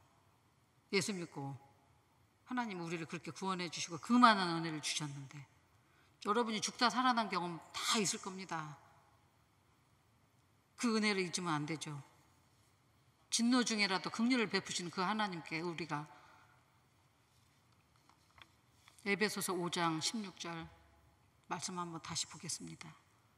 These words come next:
다 같이 시작. "세월을 아껴라." 그 말이 엔아이브이 영어 성경에 보면은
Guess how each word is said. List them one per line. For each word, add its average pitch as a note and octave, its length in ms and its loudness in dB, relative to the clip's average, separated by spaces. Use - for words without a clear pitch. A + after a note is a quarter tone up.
다 G3+ 120 -14
같이 F3+ 240 -4
시작. G3+ 680 2
"세월을 A#3+ 520 4
아껴라." D#3+ 520 -4
그 - 80 -10
말이 F3+ 420 0
엔아이브이 G3+ 540 2
영어 F3 220 2
성경에 E3 340 -4
보면은 D#3 560 -4